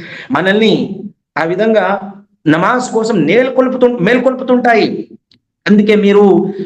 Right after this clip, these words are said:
ఈ యొక్క కోళ్ళని, ఈ యొక్క జంతువుల్ని మీరు దుర్భాషలాడకండి అన్నాడు, అన్నారు ప్రవక్త ముహమ్మద్ సల్లల్లాహు అలైహి వసల్లం. సుబ్హానల్లాహ్. ఇస్లాం ధర్మం చూడండి. ఇస్లాం ధర్మం తనని నమ్మే వాళ్ళను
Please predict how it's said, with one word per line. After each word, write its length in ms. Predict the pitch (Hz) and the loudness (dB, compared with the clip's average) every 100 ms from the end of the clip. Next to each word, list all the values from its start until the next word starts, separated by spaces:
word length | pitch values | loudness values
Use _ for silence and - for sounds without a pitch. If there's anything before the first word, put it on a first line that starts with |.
| - | 0
ఈ 60 | 139 | 0
యొక్క 180 | 143 | 2
కోళ్ళని, 840 | 143 147 170 160 151 139 110 123 131 - 127 | -2 0 2 2 0 -2 -4 -8 -12 -4 0
ఈ 40 | |
యొక్క 180 | 135 143 | 0 0
జంతువుల్ని 460 | 143 202 233 226 | 0 2 2 2
మీరు 160 | 208 180 | 0 -2
దుర్భాషలాడకండి 1120 | 143 147 156 208 208 170 196 240 247 254 254 | -2 -4 -2 -2 -2 -2 -2 -2 2 4 4
అన్నాడు, 240 | 208 185 - _ 143 | 2 -4 -8 _ -4
అన్నారు 220 | 170 156 | -2 -4
ప్రవక్త 300 | 135 131 139 | -6 -4 -2
ముహమ్మద్ 240 | 123 123 | -2 -2
సల్లల్లాహు 300 | - 104 101 | -2 -4 -4
అలైహి 100 | 104 | -8
వసల్లం. 180 | - - _ _ _ | -10 -14 _ _ _
సుబ్హానల్లాహ్. 500 | 135 127 143 113 110 110 _ _ _ _ _ _ | -6 -2 -2 -2 -6 -12 _ _ _ _ _ _
ఇస్లాం 280 | 143 165 170 | -2 -2 -2
ధర్మం 240 | 160 160 160 | -2 -2 -4
చూడండి. 280 | 190 139 - - - _ _ _ _ _ _ - | -4 -6 -10 -14 -20 _ _ _ _ _ _ -6
ఇస్లాం 440 | 160 165 214 254 214 | -4 -2 -2 0 0
ధర్మం 460 | 214 240 277 269 - - _ _ _ _ _ _ _ _ _ _ _ _ _ _ _ _ _ _ _ 208 | 2 0 -2 -6 -14 -20 _ _ _ _ _ _ _ _ _ _ _ _ _ _ _ _ _ _ _ -4
తనని 300 | 240 233 196 | -2 -2 -2
నమ్మే 260 | 185 247 254 | 0 2 4
వాళ్ళను 420 | 233 233 254 | 2 2 2